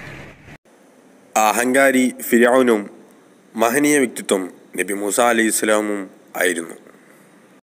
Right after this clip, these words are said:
നമ്മൾ സത്യപാതയിലാണെങ്കിൽ നമുക്കൊന്നും ഭയപ്പെടാനില്ല. അള്ളാഹു നമ്മോടൊപ്പം ഉണ്ടാവും. ലാ തഹ്സൻ ഇന്നല്ലാഹ മഅന. അള്ളാഹു നമ്മോടൊപ്പം ഉണ്ടാവുമ്പോൾ നാം എന്തിനാണ് ഖേദിക്കുന്നത് എന്നാണ്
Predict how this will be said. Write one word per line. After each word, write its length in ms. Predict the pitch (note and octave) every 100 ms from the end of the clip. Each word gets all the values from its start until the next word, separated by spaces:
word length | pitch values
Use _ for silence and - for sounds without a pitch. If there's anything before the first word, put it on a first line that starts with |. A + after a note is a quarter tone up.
| _ _ _ _ _ _ _ _ - - - - G#2+
നമ്മൾ 240 | C3 D#3 D#3+ - -
സത്യപാതയിലാണെങ്കിൽ 960 | B2 - D#3 D#3 D3+ D3+ A#2+ A2 G#2+ G2+ - - - - - - -
നമുക്കൊന്നും 480 | G2+ A2+ B2+ B2+ A2+ F#2+ -
ഭയപ്പെടാനില്ല. 640 | A2 A#2 C#3+ A#2+ G2+ F2 E2+ - - -
അള്ളാഹു 340 | G#2 A2+ A#2 A#2+ A2+ -
നമ്മോടൊപ്പം 440 | G2+ A2 B2 A2+ -
ഉണ്ടാവും. 260 | E2 E2+ - - - - - - - -
ലാ 80 | F#2 G#2
തഹ്സൻ 360 | G#2 A#2 A2+ C3+ C#3+ - - - - - A2+
ഇന്നല്ലാഹ 360 | C#3+ D3+ D3 D3
മഅന. 240 | B2+ A#2 A2 F2+ - - - - - - G2+
അള്ളാഹു 300 | C3+ E3+ F3+
നമ്മോടൊപ്പം 400 | D#3 C3+ C#3 C#3+ C3+
ഉണ്ടാവുമ്പോൾ 440 | B2 A#2+ A2+ A2 - - - - -
നാം 160 | F#2 A#2
എന്തിനാണ് 340 | A#2+ A#2+ A2+ A2
ഖേദിക്കുന്നത് 640 | - G2 A2 A#2+ A#2 A2 G#2+ - - - F#2+
എന്നാണ് 300 | G#2+ G#2